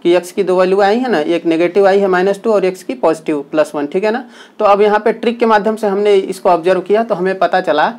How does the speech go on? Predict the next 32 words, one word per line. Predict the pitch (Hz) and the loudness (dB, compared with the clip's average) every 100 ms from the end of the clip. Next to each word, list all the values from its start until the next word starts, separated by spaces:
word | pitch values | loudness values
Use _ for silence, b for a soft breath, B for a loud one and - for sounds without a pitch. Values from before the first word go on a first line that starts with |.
| B - | B -10
कि | 202 | -4
जो | 220 | -2
छोटी | 233 196 180 208 | -2 -2 -2 0
वैल्यू | 190 180 | 0 0
है | 196 | 0
वही | 208 190 | 0 0
आंसर | 185 165 175 | -2 -2 -4
होगी, | 156 160 | -2 -2
यानी | 165 180 | 0 -2
इसका | 180 175 | -2 -4
आंसर | 165 160 254 294 b b - | -4 -2 -4 -4 b b -2
वन | 170 156 | 2 2
हो | 135 | 0
जाएगा, | 131 123 127 - - | -2 -2 -4 -12 -6
ठीक | 214 | -2
है। | 254 277 - B B B B - | 0 -2 -10 B B B B -2
आइए | 180 208 214 | 0 2 2
इसमें | 214 208 214 | 2 2 2
और | 185 185 | 2 0
क्वेश्चन | 190 180 190 | 0 -2 0
देखते | 180 180 196 | 0 0 -2
हैं। | 214 233 - | -2 -6 -6
देखिए | 165 165 | -4 -2
यहाँ | 185 | -2
पे | 185 | -2
क्वेश्चन | 185 170 185 | -4 -2 0
नंबर | 175 175 | 0 0
वन | 170 180 | 2 2
मैंने | 175 175 | 2 0
लिख | 175 175 | -2 -6
रखा | 175 185 | -4 -6
है, | - - | -6 -14